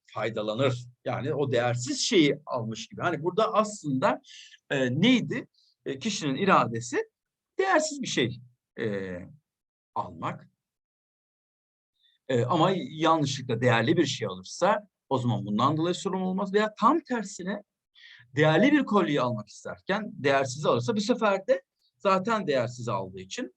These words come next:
ondan dolayı sorumlu tutulmayacak arkadaşlar. Yine hafif sebepten tamamen habersiz olabilir kişi.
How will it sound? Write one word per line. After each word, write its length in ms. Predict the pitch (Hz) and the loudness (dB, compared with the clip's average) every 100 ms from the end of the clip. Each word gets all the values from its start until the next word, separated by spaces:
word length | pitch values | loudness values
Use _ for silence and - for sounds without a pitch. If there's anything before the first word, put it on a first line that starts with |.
| - | -6
ondan 440 | 151 143 139 127 | -4 -2 -2 -2
dolayı 340 | 90 104 180 202 _ _ | -6 -6 -8 -10 _ _
sorumlu 640 | - - 117 95 113 175 - _ _ _ _ - | -12 -4 -2 -2 -4 -6 -8 _ _ _ _ -14
tutulmayacak 720 | 123 175 127 104 95 92 _ _ _ | -6 -2 -2 -4 -6 -14 _ _ _
arkadaşlar. 480 | - - _ - - | -20 -20 _ -20 -6
Yine 340 | 180 302 294 302 _ _ - | 0 4 4 4 _ _ 2
hafif 380 | 196 208 254 | 2 4 -2
sebepten 500 | 240 - 269 - 302 | -2 -2 -2 2 0
tamamen 420 | - 220 330 381 294 | 0 0 2 4 2
habersiz 420 | 262 285 277 - | 2 0 0 0
olabilir 440 | 415 208 135 120 | 4 4 2 -4
kişi. 300 | - - - | -8 -12 -14